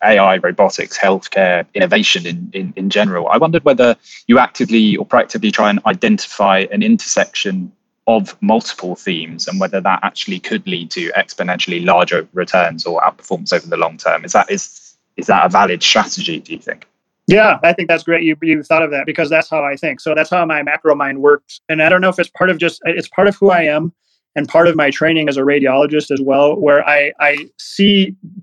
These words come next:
Speaker 2: many different unrelated components and then piece it all together in my head and figure out themes. So I'll look at, like, a C T scan of the chest, abdomen, pelvis and look at, "Oh, this is a little quirky and that's funny and that looks off,"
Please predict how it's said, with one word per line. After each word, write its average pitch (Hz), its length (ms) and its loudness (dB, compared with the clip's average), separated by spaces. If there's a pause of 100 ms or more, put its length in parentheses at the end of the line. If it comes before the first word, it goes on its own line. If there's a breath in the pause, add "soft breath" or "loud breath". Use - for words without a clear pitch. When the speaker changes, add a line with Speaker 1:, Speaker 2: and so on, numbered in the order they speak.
Speaker 2:
many 185 320 2
different 175 380 0 (120)
unrelated 160 520 4
components 156 600 0 (400)
and 151 100 0
then 147 160 2
piece - 260 0
it 175 60 6
all 160 160 6
together 147 340 4
in 139 80 2
my 135 140 0
head 143 320 2
and 135 140 -2
figure 139 280 -2
out 131 200 -2
themes. 135 340 -2
So 143 120 2
I'll 135 220 2
look 151 160 4
at, 143 160 4
like, 139 140 0
a 139 80 -2
C 170 180 0
T 160 180 0
scan 135 320 -2
of 127 100 -2
the 131 100 0
chest, 147 240 0
abdomen, 139 320 -2
pelvis 139 340 0
and 135 120 -12
look 143 100 -2
at, 127 140 0
"Oh, 135 100 2
this 165 220 0
is 151 340 -4
a 151 60 -4
little 151 160 4
quirky 165 340 2
and 139 80 0
that's 147 160 0
funny 147 380 0
and 135 100 0
that 139 140 0
looks 143 160 -2
off," 131 260 2